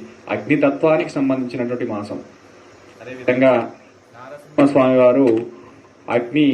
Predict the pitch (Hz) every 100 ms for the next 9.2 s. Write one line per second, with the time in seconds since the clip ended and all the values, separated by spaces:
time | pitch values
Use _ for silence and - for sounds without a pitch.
0 | 117 - - - 127 - 147 156 156 147
1 | 139 135 135 127 131 127 123 123 135 113
2 | - - - - 117 123 110 104 - -
3 | 120 123 131 131 131 123 123 117 110 -
4 | - _ - 131 135 117 120 110 - 139
5 | 135 - - - - - - 117 120 143
6 | 110 110 - - - - 139 143 131 135
7 | 147 135 120 - 120 - 147 143 143 135
8 | 123 127 131 120 117 - 120 120 113 113
9 | 123